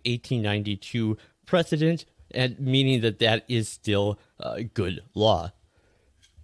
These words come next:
Now, this just leaves congressional elections. May state legislatures draw con-, congressional districts and otherwise regulate congressional elections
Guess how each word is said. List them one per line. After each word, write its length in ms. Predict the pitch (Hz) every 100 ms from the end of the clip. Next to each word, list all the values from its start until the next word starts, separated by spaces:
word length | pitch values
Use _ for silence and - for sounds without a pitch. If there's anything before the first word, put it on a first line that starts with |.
| _ _ _ _ _ _ _ _ - - _ - - _ _ _ _ _ _ _ _ - _ _ _ _ _ _ -
Now, 180 | 147
this 180 | 147 226
just 240 | - 233 160
leaves 220 | 170 160
congressional 680 | 190 160 107 87 110 90 95
elections. 520 | 113 - 90 85 - _ _ - _ _ _ _ _ _ _ _
May 220 | 110 170
state 280 | 240 240 214
legislatures 640 | 165 160 160 151 139 165 120
draw 280 | 113 113
con-, 220 | 170 190 147 _
congressional 540 | 170 127 123 190 196
districts 500 | 151 113 - 117 -
and 140 | 107 -
otherwise 560 | 117 151 160 151 151
regulate 540 | 110 107 107 104 104 -
congressional 500 | 113 110 101 117 107
elections 640 | 104 120 160 - 180 165